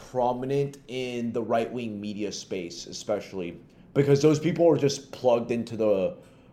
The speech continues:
to c-, the Conservatism Inc grid. And when you actually look at institutional control, whether it's, like, the media, the think tanks, and just the number count of the reps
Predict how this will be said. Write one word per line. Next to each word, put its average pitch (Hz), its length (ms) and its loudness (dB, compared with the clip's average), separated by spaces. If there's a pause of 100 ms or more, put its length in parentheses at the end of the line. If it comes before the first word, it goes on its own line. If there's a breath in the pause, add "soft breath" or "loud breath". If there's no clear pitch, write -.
(140)
to 123 240 0
c-, 131 60 -2
the 117 120 -2
Conservatism 113 1300 -2
Inc 110 380 -6 (300)
grid. 131 460 4
And 131 400 2 (260 loud breath)
when 147 140 6
you 165 140 12
actually 175 280 12
look 165 180 10
at 156 100 10
institutional 135 920 4
control, 113 840 8 (120)
whether 135 280 12
it's, - 140 10
like, 135 140 8
the 127 60 6
media, 123 640 8
the 104 100 2
think - 440 -2
tanks, 123 520 0
and 120 280 4
just 127 280 4
the 131 80 4
number 107 400 2
count 117 560 -2
of 104 260 4
the 101 120 8
reps 82 640 0